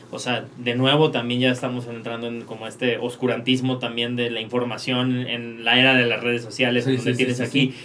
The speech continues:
Speaker 1: cómo se entera la gente, ¿no? Hay un medio principal que es el interlocutor entre la sociedad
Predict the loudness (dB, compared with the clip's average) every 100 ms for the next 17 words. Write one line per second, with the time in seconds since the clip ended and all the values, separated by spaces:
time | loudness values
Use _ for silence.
0 | 0 4 6 4 4 4 4 4 0 -2
1 | -2 -2 0 2 4 4 4 2 0 -2
2 | -4 0 0 0 -2 -2 -2 0 2 0
3 | 0 0 2 2 0 0 0 -2 -6 0
4 | 4 4 2